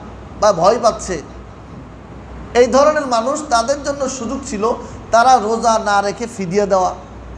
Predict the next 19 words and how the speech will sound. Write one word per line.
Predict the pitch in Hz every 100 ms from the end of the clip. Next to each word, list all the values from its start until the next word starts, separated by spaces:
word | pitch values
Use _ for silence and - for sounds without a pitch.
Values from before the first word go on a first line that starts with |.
| - - - - -
প্রত্যেক | 233 233 240 233
রোজার | 233 233 214
পরিবর্তে | 233 220 226 214 247 - - -
এক | 202 -
ফিতরা | 233 220 240 233
পরিমাণ | 220 214 208 220
কি | 220
দেওয়া? | 220 202 127 - - - -
ফিদিয়া | 208 196 220
দেওয়ার | 208 233 -
এটা | 202 233
সুযোগ | - 190 202 202 -
ছিল। | 175 165 - - - - - - - - - - - - - -
এটা | 214 247
কত | 254 262
নাম্বার? | 240 240 277 277
তৃতীয় | 277 269 247
নাম্বার | 202 190 170
স্তরে | 156 170